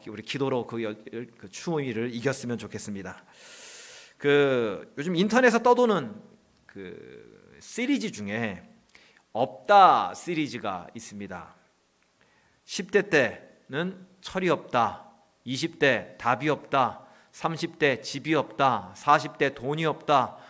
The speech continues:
오십 대 일이 없다, 육십 대 낙이 없다, 칠십 대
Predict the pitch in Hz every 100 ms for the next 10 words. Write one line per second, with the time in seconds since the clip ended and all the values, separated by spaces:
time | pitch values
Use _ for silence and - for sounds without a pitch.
0 | - _ 139 165 180 175 156 175 196 214
1 | 185 - 180 147 110 - - 135 156 185
2 | - 165 135 147 147 175 175 175 147 -
3 | - - _ _ - 208 - 196 180